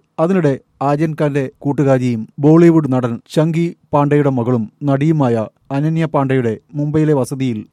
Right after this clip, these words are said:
എൻ സി ബി ഉദ്യോഗസ്ഥർ റെയ്ഡ് നടത്തി. തുടർന്ന് എൻ സി ബി ഓഫീസിലേക്ക് വിളിച്ചു വരുത്തി. എൻ സി ബി ഡയറക്ടർ സമീർ വാങ്കഡെ വനിതാ എൻ സി ബി ഉദ്യോഗസ്ഥരുടെ സാന്നിധ്യത്തിൽ അനന്യയെ ചോദ്യം ചെയ്യുന്നുണ്ട്. അനന്യയുടെ ഫോണും ലാപ്ടോപ്പും പിടിച്ചെടുത്തു. ആര്യൻ ഖാന്റെ WhatsApp-ൽ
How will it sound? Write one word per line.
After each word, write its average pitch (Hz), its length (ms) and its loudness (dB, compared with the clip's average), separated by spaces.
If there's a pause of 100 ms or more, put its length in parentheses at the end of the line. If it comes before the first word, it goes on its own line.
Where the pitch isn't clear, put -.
എൻ 147 120 2
സി 156 120 -2
ബി 151 120 2
ഉദ്യോഗസ്ഥർ 135 480 0
റെയ്ഡ് 127 220 0
നടത്തി. 104 440 -4
തുടർന്ന് 135 380 0 (200)
എൻ 147 140 -2
സി 170 120 -4
ബി 160 120 0
ഓഫീസിലേക്ക് 139 440 -2
വിളിച്ചു 123 320 -4
വരുത്തി. 120 300 -4 (240)
എൻ 151 140 0
സി 165 140 -4
ബി 151 160 -2
ഡയറക്ടർ 131 420 -2 (200)
സമീർ 160 420 -2 (220)
വാങ്കഡെ 135 420 0 (280)
വനിതാ 139 360 0 (240)
എൻ 135 140 -2
സി 147 120 -4
ബി 143 100 0
ഉദ്യോഗസ്ഥരുടെ 135 420 -2
സാന്നിധ്യത്തിൽ 123 540 -2 (280)
അനന്യയെ 139 320 0
ചോദ്യം 131 320 -2
ചെയ്യുന്നുണ്ട്. 113 380 0 (160)
അനന്യയുടെ 185 420 0
ഫോണും 151 480 0
ലാപ്ടോപ്പും 131 480 -2 (200)
പിടിച്ചെടുത്തു. 113 460 -4 (140)
ആര്യൻ 147 280 0
ഖാന്റെ 151 260 0
WhatsApp-ൽ 127 520 -2